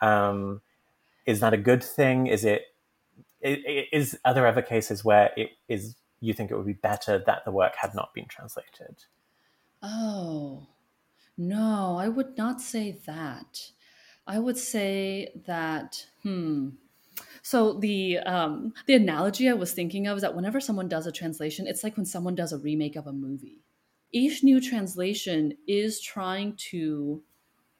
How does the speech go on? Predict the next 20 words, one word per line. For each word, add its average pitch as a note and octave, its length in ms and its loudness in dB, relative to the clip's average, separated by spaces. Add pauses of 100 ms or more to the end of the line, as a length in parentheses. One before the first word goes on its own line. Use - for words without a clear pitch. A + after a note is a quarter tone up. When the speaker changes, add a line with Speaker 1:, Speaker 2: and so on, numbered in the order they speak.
(1000)
Speaker 2:
give B3 260 2
a A#3+ 140 4
new G3+ 300 2
interpretation F#3+ 800 -4
of D#3 140 -8
a D3+ 40 -8
text. - 540 -6
And G3+ 120 -4
I G3 80 -6
think D#4+ 560 -2
that F3 280 -6
when C4+ 560 4
these G#3 200 -4
new A3 220 0
interpretations F3+ 920 -6
come B3+ 460 0
with F3 180 -6
political F3+ 440 -8
agendas D3+ 540 -6
attached, - 680 -10